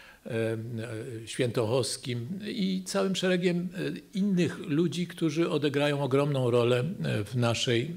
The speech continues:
historii kultury, literatury w latach siedemdziesiątych, osiemdziesiątych, dziewię-, dziewięćdziesiątych dziewiętnastego wieku. Ta pozytywistyczna szkoła oczywiście w dużym stopniu kształtuje pierwsze utwory,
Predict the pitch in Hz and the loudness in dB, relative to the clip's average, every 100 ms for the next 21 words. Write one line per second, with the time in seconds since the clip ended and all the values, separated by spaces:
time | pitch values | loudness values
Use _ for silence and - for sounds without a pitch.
0 | 175 101 117 - 117 110 107 98 135 123 | -6 -4 -2 0 2 2 0 0 2 2
1 | 113 120 110 110 117 113 113 - - - | 2 -2 -2 -2 0 -2 -2 -10 -20 -10
2 | - 113 - 113 - 131 117 110 113 127 | 0 0 2 -2 0 0 2 0 -2 -2
3 | 110 113 107 110 107 104 113 107 113 101 | -2 -2 -4 -4 -6 -6 -6 -6 -4 0
4 | 120 117 113 - 151 120 113 104 101 113 | 2 0 -2 -10 -4 -2 -2 -4 -4 -6
5 | 104 120 104 110 110 113 - 117 107 107 | -6 -6 -4 -6 -4 -8 -6 -6 -4 -4
6 | 107 104 - - _ _ _ - - - | -6 -10 -18 -20 _ _ _ -20 -20 -20
7 | - - - - - _ _ _ - 143 | -20 -20 -20 -20 -20 _ _ _ 0 4
8 | 131 131 139 - - 156 160 175 180 180 | 4 2 -2 -8 -6 2 4 4 2 2
9 | 180 - - 196 - 220 208 190 - 190 | 0 -2 2 2 2 2 4 2 2 -2
10 | 180 208 165 190 185 185 - 180 185 180 | 0 2 2 4 2 0 2 0 2 0
11 | 180 - 175 170 170 165 165 160 165 185 | 0 2 2 2 2 2 2 0 2 2
12 | 180 - 208 190 139 | 0 0 0 2 2